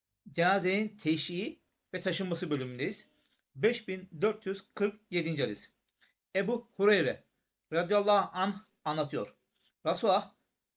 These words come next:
aleyhissalatü vesselam buyurdular ki, "Kim cenazeyi takip eder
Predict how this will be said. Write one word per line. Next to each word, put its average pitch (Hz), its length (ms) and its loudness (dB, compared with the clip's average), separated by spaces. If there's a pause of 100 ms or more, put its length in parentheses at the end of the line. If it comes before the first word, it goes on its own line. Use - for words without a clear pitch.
(120)
aleyhissalatü 185 440 0
vesselam 101 420 -2 (200)
buyurdular 190 560 0
ki, - 180 -12 (300)
"Kim 196 460 -4 (200)
cenazeyi 160 640 2
takip 165 340 2
eder 202 300 2